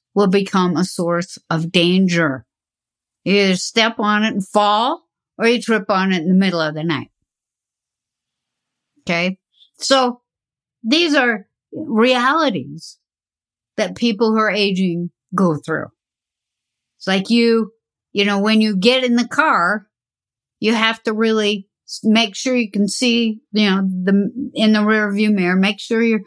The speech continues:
side, now everybody's supposed to do this, but I'll bet most people don't. "Okay, my side mirrors are working, my," because your ability to stop is going to be less than it was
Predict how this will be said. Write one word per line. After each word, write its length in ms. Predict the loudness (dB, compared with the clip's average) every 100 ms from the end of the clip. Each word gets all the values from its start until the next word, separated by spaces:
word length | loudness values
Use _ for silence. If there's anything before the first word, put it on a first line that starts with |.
| _ _
side, 320 | -2 0 2
now 200 | 0 0 -2
everybody's 640 | -2 0 0 0 -2 -6
supposed 320 | -4 -4 -4
to 60 | -4
do 180 | 0 0
this, 200 | -2 -4
but 240 | -10 -8 -4
I'll 220 | -2 -2
bet 200 | -4 0
most 280 | 0 0 0
people 280 | -2 -2 0
don't. 300 | 0 0 -6 _ _ -4
"Okay, 460 | -4 -2 -2 0
my 320 | 0 -2 -2 -6
side 460 | -6 -2 0 2
mirrors 420 | 2 2 -2 -2 -4
are 100 | -2
working, 600 | -2 -2 -2 -2 0 -2
my," 180 | -2 -8 _ _ _
because 680 | -4 2 2 2 -2 -6 -10 _ _ _ _ _ _ _ _ -6
your 520 | 0 2 2 0 -6 _ _ _ -8
ability 580 | -2 2 2 0 -4 -6
to 80 | -10
stop 580 | -4 0 0 -2 -6 _ _ _ _ _ _ _ _ _ _ _ _ _ _
is 220 | -4 -4
going 360 | -2 0 0 0
to 100 | -2
be 160 | -2 -2
less 480 | 0 -2 -4 -10 -4
than 180 | 0 2
it 80 | 0
was 720 | 0 0 0 -4 -6 -8